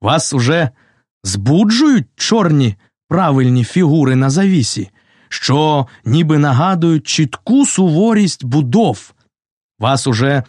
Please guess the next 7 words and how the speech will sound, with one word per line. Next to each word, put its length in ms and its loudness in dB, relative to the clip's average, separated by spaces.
збуджують 840 0
і 240 -2
темно-сині 760 0
лінії 420 2
на 100 0
всю 240 -4
завісу, 560 -4